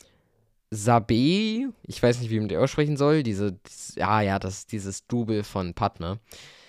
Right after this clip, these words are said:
Ähm, Slashes Crumb, ah, da ist, ja, das ist dieses lachende Ding, ne?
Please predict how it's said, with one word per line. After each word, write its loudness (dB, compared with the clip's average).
Ähm, 2
Slashes -2
Crumb, 2
ah, 8
da -4
ist, -6
ja, 0
das -6
ist -12
dieses -6
lachende -4
Ding, -6
ne? -10